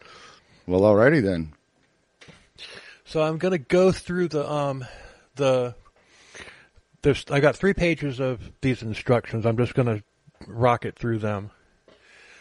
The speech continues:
Speaker 2: And
Speaker 1: Okay.
Speaker 2: it says, "Bomb hostages, plural. You are to go to P N C Bank at Summit Town Center on Peach Street.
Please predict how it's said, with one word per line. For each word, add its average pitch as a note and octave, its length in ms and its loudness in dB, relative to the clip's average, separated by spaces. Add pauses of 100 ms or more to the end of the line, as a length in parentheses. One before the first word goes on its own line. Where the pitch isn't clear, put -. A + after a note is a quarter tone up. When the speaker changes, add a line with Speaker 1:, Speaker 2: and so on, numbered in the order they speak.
(300)
Speaker 2:
And A2+ 400 -8
Speaker 1:
Okay. - 260 0 (760)
Speaker 2:
it C#3 100 -8
says, C#3 500 -2 (640)
"Bomb E3 300 10
hostages, A#2 800 -2
plural. G#2 540 -2 (2000)
You F#3 340 0
are E3+ 200 4
to D#3 140 -6
go D3+ 220 2
to B2+ 260 -4
P F#3+ 220 -2
N F#3 100 -4
C E3+ 240 -4
Bank C#3 420 -2
at B2+ 160 -2
Summit D#3 360 -4
Town C3+ 260 -4
Center B2 400 -8
on A#2+ 240 -6
Peach - 240 -6
Street. - 280 -8